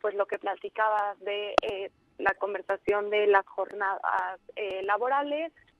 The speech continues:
Eso es un punto que también traemos en la mira en el imco,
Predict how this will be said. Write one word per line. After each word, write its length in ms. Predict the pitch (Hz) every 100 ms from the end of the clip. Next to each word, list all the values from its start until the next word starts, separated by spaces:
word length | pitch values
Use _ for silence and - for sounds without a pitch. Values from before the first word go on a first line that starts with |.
| _ -
Eso 240 | 220 214
es 100 | -
un 280 | 220 220 220
punto 260 | 220 220
que 100 | 214
también 380 | 190 185 208 202
traemos 440 | - 196 196 196 202
en 120 | 180
la 100 | 185
mira 340 | 208 202 196 -
en 160 | 208
el 120 | 220 269
imco, 440 | 277 - 262